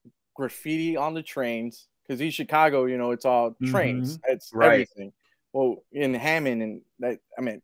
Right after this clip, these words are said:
Speaker 1: you can't go anywhere without crossing train tracks.
Speaker 2: <laughs> No.
Speaker 3: Yeah.
Speaker 1: Um, so
Speaker 2: Literally.
Speaker 1: Seeing graffiti and my uncle getting me into comic books. And the one,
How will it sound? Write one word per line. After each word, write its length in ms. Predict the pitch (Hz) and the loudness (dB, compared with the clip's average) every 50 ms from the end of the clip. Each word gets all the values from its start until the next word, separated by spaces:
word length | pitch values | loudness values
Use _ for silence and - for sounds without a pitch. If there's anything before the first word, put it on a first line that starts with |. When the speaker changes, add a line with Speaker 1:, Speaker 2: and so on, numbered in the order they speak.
| _ | _
Speaker 1:
you 180 | 120 135 147 143 | -8 -6 -6 -2
can't 220 | - 180 165 139 | 0 0 0 2
go 200 | 123 160 160 135 | 2 2 2 2
anywhere 360 | 151 160 165 165 160 170 156 143 | 2 0 0 0 0 0 2 2
without 300 | 135 139 139 123 101 - | 2 2 2 2 0 -2
crossing 400 | - 147 127 - - - 117 104 | 0 0 0 0 0 -4 -6 -4
train 220 | - 117 - - | -4 -4 -6 -6
tracks. 220 | - - - - - | -6 -10 -12 -10 -6
Speaker 2:
<laughs> 20 | |
No. 340 | 160 131 - 160 139 - - 135 | -8 -4 -2 -2 -4 -4 -2 4
Speaker 3:
Yeah. 160 | 143 143 - - - - - 170 - - _ - - - - - - - | 4 4 4 4 0 -2 -4 -4 -4 -4 _ -2 -2 -2 -2 -10 2 6
Speaker 1:
Um, 340 | 143 131 120 117 110 104 98 - - - _ _ _ _ - | 8 10 10 8 6 4 -2 -10 -20 -20 _ _ _ _ 0
so 80 | 139 | 8
Speaker 2:
Literally. 520 | 139 143 151 143 135 113 107 101 92 82 - _ _ _ _ _ _ _ _ _ _ _ _ _ _ _ _ _ | 10 10 12 12 10 8 6 0 -4 -8 -10 _ _ _ _ _ _ _ _ _ _ _ _ _ _ _ _ _
Speaker 1:
Seeing 680 | - - - - - - 185 190 202 196 196 180 156 - _ | -18 -16 -14 -12 0 2 4 4 4 2 0 -2 -6 -8 _
graffiti 560 | 175 175 160 - 185 175 165 160 156 143 113 | 2 2 2 2 0 0 2 2 0 0 0
and 140 | 131 135 139 | 0 2 2
my 120 | 135 - - | 0 0 2
uncle 280 | 131 147 147 - 156 143 | 0 -2 0 -2 -4 -4
getting 280 | 131 139 139 131 135 | -2 -4 -4 -4 -4
me 140 | 131 127 123 | -4 -2 -2
into 200 | 123 120 - - | -4 -6 -8 -8
comic 340 | - 135 127 123 113 101 - | -6 -4 -4 -4 -4 -6 -12
books. 340 | - - - _ - - _ _ _ _ _ _ _ _ _ _ _ _ _ _ _ _ - | -18 -20 -20 _ -20 -20 _ _ _ _ _ _ _ _ _ _ _ _ _ _ _ _ -2
And 420 | 147 143 139 135 131 127 120 110 - _ | 0 2 4 2 2 0 -2 -6 -10 _
the 160 | 131 135 143 | -2 0 0
one, 500 | 131 127 135 147 160 165 165 156 151 - | 2 4 4 4 4 4 2 -2 -6 -10